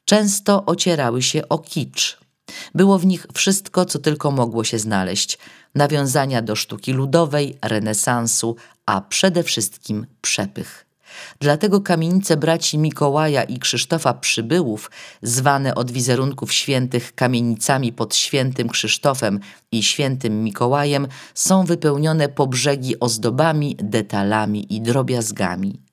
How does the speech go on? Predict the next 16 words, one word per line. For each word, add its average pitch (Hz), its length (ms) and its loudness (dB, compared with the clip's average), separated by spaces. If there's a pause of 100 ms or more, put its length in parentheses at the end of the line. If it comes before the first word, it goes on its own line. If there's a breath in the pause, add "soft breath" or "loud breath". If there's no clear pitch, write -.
(720 loud breath)
Zdecydowanie 175 760 2
w - 80 -8
kontraście 180 640 0
do 131 180 0
nich 139 200 -2
stoi 139 340 0
zabytkowa 127 640 -2
synagoga, 131 840 -2 (320 loud breath)
która 139 300 2
jest 135 320 -2
kamiennym, 160 840 2
niskim 147 580 0
budynkiem 127 640 0 (280 loud breath)
na 127 240 2
planie 127 420 0
prostokąta 131 960 -2